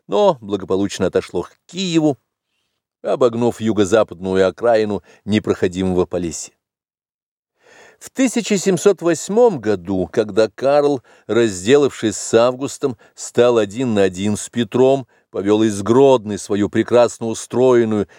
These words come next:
сорока четырёхтысячную армию прямо на Москву, а тридцать тысяч готовы были идти к нему на помощь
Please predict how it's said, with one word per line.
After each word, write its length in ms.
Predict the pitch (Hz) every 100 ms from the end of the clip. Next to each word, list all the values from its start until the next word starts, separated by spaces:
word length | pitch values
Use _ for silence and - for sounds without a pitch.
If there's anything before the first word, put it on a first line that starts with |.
| _
сорока 560 | - 117 117 127 127
четырёхтысячную 1040 | 117 - 113 101 - 113 - - 113 110 117
армию 420 | 117 113 104 101
прямо 300 | 117 113 107
на 80 | 98
Москву, 640 | 90 - - - 135 165 - - -
а 200 | 107 113
тридцать 760 | - 139 180 160 - 131 110 _
тысяч 440 | 127 120 120 -
готовы 420 | 120 117 123 117
были 280 | 110 117 117
идти 240 | 104 - 117
к 100 | -
нему 160 | 113
на 120 | 113
помощь 340 | 104 117 110